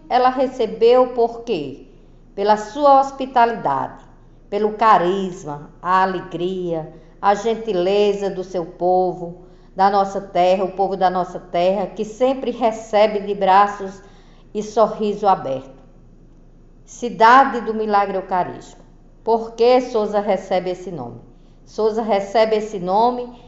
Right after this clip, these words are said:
devido a um acontecimento de grande repercussão, que ocorreu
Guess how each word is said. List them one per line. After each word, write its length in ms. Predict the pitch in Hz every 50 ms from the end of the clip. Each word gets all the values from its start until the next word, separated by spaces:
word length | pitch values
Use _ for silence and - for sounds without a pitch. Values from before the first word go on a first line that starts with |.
| - - -
devido 420 | 185 214 233 226 220 240 233 202 220
a 100 | 214 220
um 100 | 220 214
acontecimento 1120 | 214 214 214 220 214 214 214 208 202 202 - 214 196 165 165 185 190 196 196 196 - 202
de 160 | 190 196 208
grande 420 | 185 170 214 220 240 247 240 247 247
repercussão, 1000 | 240 240 214 - - 220 220 214 - 226 214 - - - 147 143 143 139 135 135 - - - - - - - - - - -
que 100 | - 202
ocorreu 880 | 202 202 202 202 202 202 190 185 175 214 202 214 233 240 254 269 262